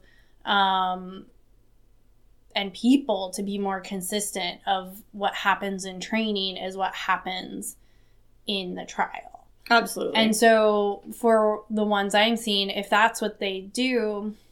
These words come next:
Speaker 1: every time, um, in training, the dog doesn't seem to mind it. Same with why I think, like, Ghost has had no issue with redoing the contacts <laughs> because she's actually used to that.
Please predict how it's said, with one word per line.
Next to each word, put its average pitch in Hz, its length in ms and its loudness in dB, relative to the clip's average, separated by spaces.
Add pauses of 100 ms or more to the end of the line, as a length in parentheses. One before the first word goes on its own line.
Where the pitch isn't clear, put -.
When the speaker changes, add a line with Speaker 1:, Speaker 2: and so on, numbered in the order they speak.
(800)
Speaker 1:
every 202 300 6
time, 196 600 -4 (540)
um, 196 260 2
in 202 180 -2
training, 214 680 4 (560)
the 220 180 0
dog 208 260 6
doesn't 196 280 -2
seem 185 280 -4
to 190 200 -4
mind 214 400 0
it. - 160 -6 (300)
Same 240 360 4
with 214 220 0
why 202 260 8
I 196 60 2
think, 196 440 -2 (400)
like, 196 220 -4
Ghost 220 360 -2
has 208 100 0
had 208 240 2
no 202 180 -4
issue 202 460 -2
with 196 240 -8
redoing 190 400 -8
the 190 80 -14
contacts - 600 -2
<laughs> - 40 -20
because 233 320 8
she's 240 260 8
actually 226 400 2
used 285 380 4
to 196 100 -4
that. - 320 -4